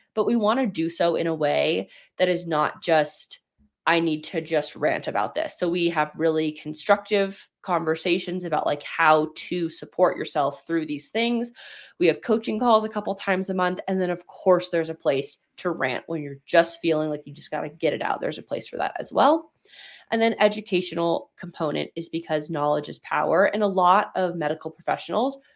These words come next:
do not like to treat dizziness. That's just the fact of the matter. Most medical professionals will admit that to you fully, and that is okay.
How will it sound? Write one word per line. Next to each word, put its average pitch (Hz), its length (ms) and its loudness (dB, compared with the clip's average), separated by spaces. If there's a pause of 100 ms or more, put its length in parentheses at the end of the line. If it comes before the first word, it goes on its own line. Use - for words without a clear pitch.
(320)
do 220 180 -2
not 196 240 2
like 156 180 0
to - 80 -18
treat - 220 -10
dizziness. - 460 -14
That's 160 280 -4
just - 300 -12
the 170 80 -10
fact 160 360 -2
of 165 80 -12
the 156 80 -8
matter. 156 440 -2 (220)
Most 180 320 2
medical 160 320 -4
professionals 156 500 -4
will 139 120 -8
admit 147 260 -4
that - 260 0
to 170 100 -12
you 156 140 -4
fully, 208 480 4 (320)
and 180 220 -4
that 156 240 2
is 165 200 -4
okay. 160 720 -2